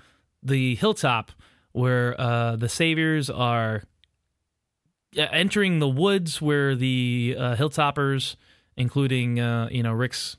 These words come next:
uh, baby daughter, uh, are hiding slash running away,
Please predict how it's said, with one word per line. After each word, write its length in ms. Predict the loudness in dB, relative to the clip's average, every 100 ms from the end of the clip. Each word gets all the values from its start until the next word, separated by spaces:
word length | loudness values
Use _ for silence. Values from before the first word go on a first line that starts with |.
| _
uh, 240 | -2 0 2
baby 240 | 0 2
daughter, 400 | 2 2 2 -2 -6 -20 _ -4
uh, 40 | 0 0 0 0 -2
are 40 | 0
hiding 420 | 2 2 2 0
slash 300 | 0 -2 0
running 180 | -2 0
away, 460 | 0 2 2 0